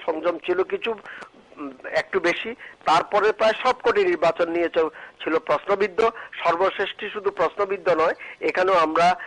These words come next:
আগের দুটি নির্বাচনের, এ, ফলো আপ আমরা প্রত্যক্ষ করেছি। অতএব নির্বাচন কমিশন যে বক্তব্য দিয়েছে এবং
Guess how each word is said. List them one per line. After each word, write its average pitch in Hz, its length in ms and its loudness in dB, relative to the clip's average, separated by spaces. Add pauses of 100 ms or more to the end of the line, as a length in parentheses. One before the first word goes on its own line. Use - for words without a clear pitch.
(140)
আগের 160 420 0
দুটি 160 240 -6
নির্বাচনের, 156 640 0 (340)
এ, 139 120 -2
ফলো 160 280 2
আপ 160 160 2
আমরা 143 200 -2
প্রত্যক্ষ - 420 -4
করেছি। 110 440 -8 (280)
অতএব 196 320 2 (300)
নির্বাচন 180 520 2
কমিশন 196 480 0
যে 165 120 0
বক্তব্য 160 460 -2
দিয়েছে 170 400 2
এবং 165 260 2